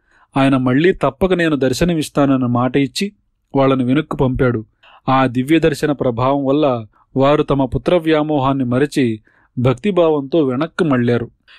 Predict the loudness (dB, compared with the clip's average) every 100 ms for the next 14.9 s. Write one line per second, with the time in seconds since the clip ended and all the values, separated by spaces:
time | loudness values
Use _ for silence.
0 | _ -2 0 2 2 2 0 0 2 2
1 | 2 0 -4 -4 -2 0 0 0 0 2
2 | 2 2 -2 -6 _ _ _ -6 0 2
3 | 2 4 2 2 0 2 2 0 -2 -2
4 | 0 0 2 0 0 0 0 0 2 0
5 | 0 0 0 0 0 -2 -2 -2 0 0
6 | 0 0 0 -2 -6 -14 _ _ -4 0
7 | 0 2 0 0 -2 -2 0 2 0 0
8 | 0 0 0 0 -2 -6 -12 _ _ _
9 | -2 -2 -2 -4 0 2 2 2 2 2
10 | 0 -2 0 0 2 0 0 -2 -4 -4
11 | -2 -2 -4 -8 _ _ _ 0 2 2
12 | 2 0 0 -2 0 0 0 0 0 0
13 | 0 -2 0 0 2 0 0 -2 0 2
14 | 2 0 0 0 -2 -2 0 0 -2